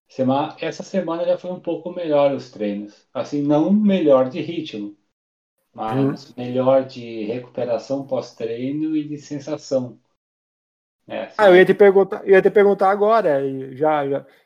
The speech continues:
Speaker 2: Então, vai, vai dizendo aí, ô, ah,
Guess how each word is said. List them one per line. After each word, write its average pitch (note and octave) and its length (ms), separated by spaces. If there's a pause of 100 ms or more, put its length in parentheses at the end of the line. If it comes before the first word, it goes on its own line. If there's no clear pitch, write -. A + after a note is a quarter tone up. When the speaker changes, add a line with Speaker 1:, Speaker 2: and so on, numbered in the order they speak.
(140)
Speaker 2:
Então, F3+ 920
vai, D#3+ 1000
vai D#3 140
dizendo F3+ 420
aí, F#3+ 160
ô, C3 240 (520)
ah, C#3 960